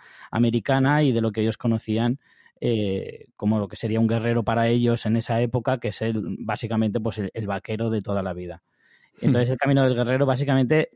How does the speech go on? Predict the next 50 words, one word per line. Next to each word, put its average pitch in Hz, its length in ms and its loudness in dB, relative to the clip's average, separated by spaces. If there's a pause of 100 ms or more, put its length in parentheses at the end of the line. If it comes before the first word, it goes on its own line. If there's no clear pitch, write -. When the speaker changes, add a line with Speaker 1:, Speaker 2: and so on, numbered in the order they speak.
(220)
Speaker 1:
es 143 220 -2
prácticamente 160 640 0
similar 143 520 2
con 147 200 0
distinto 113 880 -2
uniforme. 120 600 0
De 117 60 0
hecho, 139 260 0
el, 139 220 0
el, 127 300 -2
el 123 320 0
ejemplo 147 320 2
más 156 200 2
claro 151 320 2
que 135 80 0
se 143 100 -2
puede 135 260 0
ver 135 200 0 (340)
en 135 80 2
ese 135 180 0
sentido 139 460 0
es 135 80 0
la 127 100 0
película 123 300 0
de 123 60 0
Kurosawa 123 480 -2
de 123 40 2
los 113 120 -2
siete 120 200 -6
samuráis, 120 600 0 (520)
que 151 140 2
luego 131 240 2
se, 127 420 2
se 127 160 -2
llevó 120 220 2
al 123 100 0
cine 131 260 2
en 127 80 0
Estados 127 320 0
Speaker 2:
Claro. 131 140 0
Speaker 1:
Unidos 147 280 2
con 127 200 0
el 117 100 2
remake 120 420 0 (400)
de 131 160 0
Los 123 160 2
Siete 117 180 -2
Magníficos, 139 680 0
que 123 240 -4
ahí 135 320 0